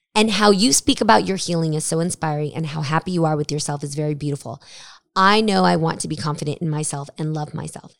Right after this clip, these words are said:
How does one start that journey?" This is a really big one. And Emily, I'm thinking about everything you just said because I want you to first think that experience with that man. He did you a favor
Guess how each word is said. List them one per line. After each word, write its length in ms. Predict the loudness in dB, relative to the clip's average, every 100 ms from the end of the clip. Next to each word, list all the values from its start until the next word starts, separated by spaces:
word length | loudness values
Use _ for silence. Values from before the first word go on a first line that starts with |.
| _
How 220 | -2 0
does 200 | 0 0
one 160 | -2 -4
start 340 | -4 -4 -4
that 200 | -8 -10
journey?" 400 | -12 -14 -16 -18 _ _ _ _ _ _
This 160 | -6
is 120 | -2 -2
a 60 |
really 200 | 0 0
big 240 | 0 0 0
one. 260 | -2 -2 -4
And 220 | -4 -4 -2
Emily, 400 | -2 0 -2 -4
I'm 400 | -4 -2 -4 -6 -14 _ _ _ _ _ -2
thinking 320 | 0 4 4
about 240 | 4 2
everything 380 | 0 -6 -6 -4
you 100 | -4
just 220 | -6 -8
said 240 | -6 -6 -8
because 640 | -12 -10 -10 -10 -14 -18 _ _ _ _ -12
I 80 | -4
want 260 | -2 -2
you 60 | -6
to 80 | -10
first 420 | -8 -8 -10 -14 _ _
think 420 | -12 -12 -18 -20 _
that 140 | -10 -8
experience 680 | -10 -10 -8 -8 -8 -10
with 220 | -8 -8 -6
that 180 | -6
man. 400 | -4 -6 -8 -12 -18 _ _ _ _ _ _ _ _ _ _
He 440 | -8 0 2 4 2
did 220 | 0 2
you 120 | 2
a 60 | 2
favor 720 | 4 4 4 0 -2 -8